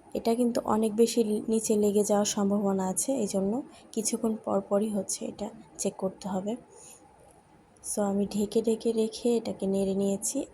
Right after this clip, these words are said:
তারপর লাস্ট ফাইনাল লুক হচ্ছে একদম আঠালো আঠালো হবে,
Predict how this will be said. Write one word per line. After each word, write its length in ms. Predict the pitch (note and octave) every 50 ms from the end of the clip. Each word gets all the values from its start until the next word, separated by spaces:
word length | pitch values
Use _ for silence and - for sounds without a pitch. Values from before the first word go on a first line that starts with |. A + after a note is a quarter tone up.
| -
তারপর 440 | - F#3+ F3+ F3+ F#3 - - F3+ F3+
লাস্ট 540 | F3 F3 F3 F3+ F#3 F#3 F3+ - - - - - - - - - - - -
ফাইনাল 440 | - G#3+ G#3+ G#3+ G#3+ A3 G#3+ G#3+ G3+
লুক 480 | G3 G3 G3 G3+ A3 C4+ - - - G3+
হচ্ছে 280 | G3 G3 - - A#3+ - - -
একদম 560 | A3+ A3 A3 G#3 G#3 - - A3 A3 A3+ C#4 - - - - - - - - - -
আঠালো 400 | - A3+ A3+ - C4 B3 B3+ C4
আঠালো 380 | B3+ B3+ B3 C4 C4 B3 A#3+
হবে, 360 | B3 A#3 A#3 G#3 G#3+ - A#3